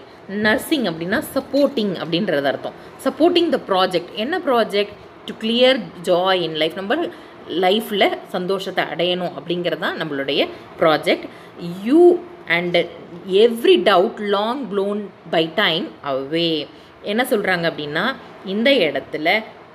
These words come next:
நம்ம காலத்தை நீங்க கொன்றீங்க அப்படி சொல்றாங்க. Okay, "and every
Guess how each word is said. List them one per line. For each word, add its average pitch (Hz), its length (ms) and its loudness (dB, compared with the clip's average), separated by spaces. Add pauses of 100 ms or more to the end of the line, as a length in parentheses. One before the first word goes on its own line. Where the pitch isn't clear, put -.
நம்ம 170 280 -2 (180)
காலத்தை 233 920 2 (760)
நீங்க 190 360 0 (360)
கொன்றீங்க 170 760 4
அப்படி 180 280 -8
சொல்றாங்க. 127 320 -4 (160)
Okay, 202 220 -4 (4000)
"and 214 220 2
every 254 520 4